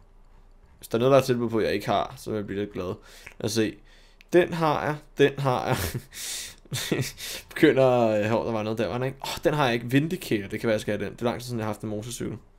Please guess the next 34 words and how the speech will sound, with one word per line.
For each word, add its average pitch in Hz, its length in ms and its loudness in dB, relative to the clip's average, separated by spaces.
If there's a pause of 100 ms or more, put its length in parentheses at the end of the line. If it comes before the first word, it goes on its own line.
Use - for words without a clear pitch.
(500)
Jamen, - 80 -14
så - 120 6
er 208 40 8
det 208 100 0
den, 165 140 6
jeg - 100 -4
køber. 110 320 -4 (1120)
Simpelthen 131 640 -2 (180)
pure 120 120 4
and 127 120 0
simple. 87 400 -4 (540)
Der 113 60 2
er 113 40 8
også 123 180 2
på, 143 280 6
øh, 101 320 2
Electro. 104 640 -2
Ej, 85 200 -8
lad 82 100 -10
os 101 140 -12
lige 120 100 -6
købe 113 180 -6
Vindicator. 104 480 -6
Har 123 120 -4
den 131 140 0
også, 127 300 0
øh, 107 120 0
Kærs, - 440 -2
den 113 180 -6
her? 107 120 -6 (520)
Ja, 123 120 4
den 120 80 -2
har 123 160 0
Kærs. - 500 -4